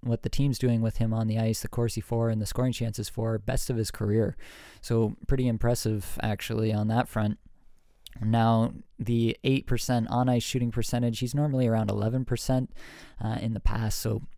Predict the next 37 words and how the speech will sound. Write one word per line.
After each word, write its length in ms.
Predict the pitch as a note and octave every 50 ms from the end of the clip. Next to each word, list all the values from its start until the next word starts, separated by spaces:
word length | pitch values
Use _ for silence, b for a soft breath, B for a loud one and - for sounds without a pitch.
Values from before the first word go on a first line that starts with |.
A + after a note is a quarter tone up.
| - _ - -
really 380 | - - - A#2+ B2 A#2+ A#2 A2
feels 400 | - - - A2+ A2+ A2 - -
like 180 | A2+ A2 G#2+ -
he's 400 | - - A#2 A2+ A2 G#2+ - -
just 240 | - A2 G2+ -
missing 320 | B2+ B2+ B2 - - A#2+ A#2+
a 60 | A2+
few 200 | - - A#2+ A2+
points 320 | - - A#2+ A#2 A#2 - -
that 100 | A2+ A2
he 80 | A2+
normally 380 | G#2+ A2 A2 G#2+ G#2+ G#2+ G#2+ G#2+
gets 340 | G2+ A2+ A2+ A#2+ - - A#2
in 40 | A2+
that 180 | A2+ A2+ - -
front. 260 | - C3 B2+ B2 - B B B B B B B B B B B
So 400 | B - B2+ B2 B2+ B2+ B2+ C3
overall, 520 | - - C#3+ D3+ C#3+ D3 C#3 C3 C3+ C#3 C3+
yes, 480 | B2 A#2 A2+ A#2+ B2+ - - - - -
I 120 | A#2+ A2+
guess 280 | G#2 A#2 A#2 A2+ - -
I'm, 380 | A#2 A#2 A2 A2+ A2 A2+ A2+
uh, 340 | A2 G#2+ A2 G#2+ G#2+ G#2+ A2 A2 -
reducing 540 | - - A#2+ A#2 B2 B2+ C3+ - - C#3 C3
my 140 | B2+ A#2+ B2
expectations 720 | B2 - - - B2 - - C3 B2+ - - C3+ C3 -
for 140 | - - B2
Letang 440 | A#2+ A2+ - - A2+ A#2 B2 B2+
based 260 | A#2 A#2 A#2 - - -
on 300 | A2+ A2+ A2+ A#2 A2+ A2
the 340 | A2 A2 G#2+ G#2+ G#2+ - -
average 340 | - A2+ A2 A2+ A2 - -
time 180 | - A2+ A2
on 100 | G#2 G#2
ice 180 | G#2+ A2 A2 -
being 220 | - C3+ B2+ B2+
down, 440 | B2 B2+ A#2+ C3 C#3+ D#3 D#3+ D3 -